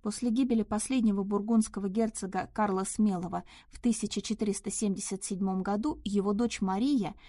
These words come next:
вышла замуж за австрийского эрцгерцога Максимилиана Первого Габсбурга, будущего правителя Священной Римской империи. Мария умерла через пять лет, и Нидерланды отошли династии Габсбургов,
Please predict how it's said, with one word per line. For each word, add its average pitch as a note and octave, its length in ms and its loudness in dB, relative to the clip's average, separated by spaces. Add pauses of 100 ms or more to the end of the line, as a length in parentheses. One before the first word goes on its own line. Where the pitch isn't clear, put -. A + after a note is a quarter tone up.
(240)
вышла D4+ 360 0
замуж C4+ 440 4
за G#3+ 180 4
австрийского G#3+ 720 0
эрцгерцога C4 840 0
Максимилиана G3+ 800 2
Первого F#3 480 -4
Габсбурга, - 720 -4 (380)
будущего B3+ 420 2
правителя A3+ 560 0
Священной A3+ 640 2
Римской F#3 400 -2
империи. E3+ 600 -6 (760)
Мария E4+ 320 6
умерла D4+ 400 4
через - 260 -6
пять E3 220 -8
лет, C#3+ 180 -8 (480)
и G#3 80 2
Нидерланды G#3+ 640 4
отошли C4 460 0
династии G3+ 420 0
Габсбургов, G#3 720 0